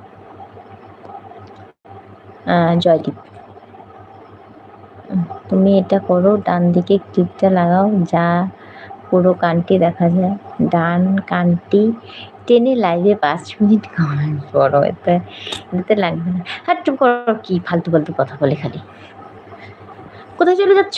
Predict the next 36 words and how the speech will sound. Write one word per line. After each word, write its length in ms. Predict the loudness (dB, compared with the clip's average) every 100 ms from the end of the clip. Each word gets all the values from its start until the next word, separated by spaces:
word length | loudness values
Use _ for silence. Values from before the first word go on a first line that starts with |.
| 2
অনুপ? 560 | 4 4 6 6 6 4 -2 -20 -20 -20 -20 -20 -20 -20 -20 -20 -20 -20 -20 -16 -2
আমি 120 | 0 2
তো 40 | 2
এখনো 160 | 4 4
যাইনি, 260 | 4 4 2 0
আছি, 240 | 2 4 4 4 4
তোমরাও 280 | 4 4 4
থেকে 160 | 2 4 4
যাও। 120 | 2 -2 -12 -20 -20 -20 -20 -18 -18 -16 -18 -16 -4 2
এই 80 | 4 4
জয়দীপ, 260 | 0 -2 -2
কি 60 | -2
ফালতু 220 | 0 2 2
ফালতু 180 | 4 4 2
কথা 140 | 2 2
বলো? 120 | 4 4
বলো 120 | 4 6
তো, 40 | 6
এর 60 | 4
আগে 100 | 4
তোমার 160 | 4 2
সাথে 140 | 2 4
আমি 100 | 6 6
লাইভে 200 | 4 4 4
কথা 120 | 4 4
বলেছিলাম 420 | 2 2 2 4 2
না? 60 | 2 0
মনে 180 | 2 4 2
আছে 160 | 0 -2
আমার, 160 | -2 -4 -8 -18 -20 -20 -20 -20 -20 -20 -20 -4 0
এরকম 200 | 2 2 2
সুন্দর 180 | 2 2
সুন্দর 200 | 2 2 2
কথা 140 | 2 4
তুমি 120 | 4 4
বলতে। 320 | 4 2 0